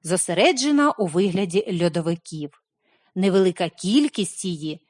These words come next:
міститься у надрах землі. Річки є джерелами прісної води, придатної для використання людиною. Отже, на землі дуже мало води,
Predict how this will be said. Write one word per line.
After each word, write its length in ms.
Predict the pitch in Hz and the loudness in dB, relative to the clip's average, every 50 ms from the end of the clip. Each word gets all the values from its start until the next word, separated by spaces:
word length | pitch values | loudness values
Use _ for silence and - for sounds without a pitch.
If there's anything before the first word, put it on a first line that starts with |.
| _ _ - | _ _ -6
міститься 880 | 170 180 233 330 320 - - - 302 269 - - - 294 277 269 269 - _ - | 0 2 2 2 2 0 -2 -2 -4 -4 -4 -6 -4 -2 -2 -2 -4 -6 _ -10
у 100 | 185 180 | -6 -4
надрах 500 | 175 175 175 170 170 175 175 170 180 175 | -2 0 0 0 0 0 -2 -2 -2 -4
землі. 580 | - - 180 175 175 170 165 160 156 160 - _ _ _ _ _ _ _ _ _ _ _ _ _ _ _ _ - | -6 -6 -6 -4 -4 -4 -6 -8 -8 -12 -16 _ _ _ _ _ _ _ _ _ _ _ _ _ _ _ _ -10
Річки 680 | 185 170 180 170 - - - - - 214 262 330 339 - _ _ _ _ _ | -8 -8 -6 -6 -6 -6 -6 -4 -2 0 0 0 0 -4 _ _ _ _ _
є 240 | - 175 202 330 403 | -6 0 2 2 2
джерелами 680 | 285 226 226 254 220 208 202 202 208 220 247 247 269 254 | 2 2 4 4 4 4 4 4 4 4 4 2 2 0
прісної 560 | - 185 190 185 - - 202 196 190 190 190 | 0 -2 -4 -4 -4 -4 -2 -2 0 0 0
води, 480 | 170 190 185 165 165 175 165 160 170 _ _ _ _ | 0 -2 -2 -2 -2 -4 -6 -6 -8 _ _ _ _
придатної 920 | - - 175 165 147 170 165 190 220 - - 214 185 165 156 151 151 - _ _ _ - | -6 -4 -4 -4 -2 0 2 2 2 0 0 -2 -2 -2 -4 -6 -10 -14 _ _ _ -10
для 240 | 165 170 202 254 311 | -2 2 4 4 4
використання 880 | 285 311 311 - 262 190 180 - - - - 170 165 170 175 175 175 | 4 2 0 0 0 0 0 0 -2 -2 -2 -2 0 0 0 0 0
людиною. 720 | 175 180 202 185 165 214 190 165 151 151 147 139 143 - - _ _ _ _ _ _ _ _ _ _ _ | 0 -2 -2 -2 -2 -2 -2 -2 -4 -6 -10 -12 -14 -18 -20 _ _ _ _ _ _ _ _ _ _ _
Отже, 520 | - 175 170 170 151 - 143 151 170 165 | -6 -4 -4 -4 -4 -4 -4 -2 -2 -2
на 180 | 165 165 170 170 | 0 0 -2 -2
землі 600 | 151 143 160 170 160 165 170 185 254 285 302 - _ _ _ _ _ - | -2 -2 -4 -4 -2 -2 -2 0 0 0 -2 -4 _ _ _ _ _ -8
дуже 540 | 170 151 320 370 392 339 285 294 330 339 | 0 4 4 4 4 4 2 2 2 2
мало 500 | 320 294 226 190 185 180 175 175 180 190 | 4 4 2 2 2 2 2 2 2 0
води, 440 | 180 170 185 180 160 147 156 143 143 | 0 0 -2 -2 -2 -4 -8 -8 -10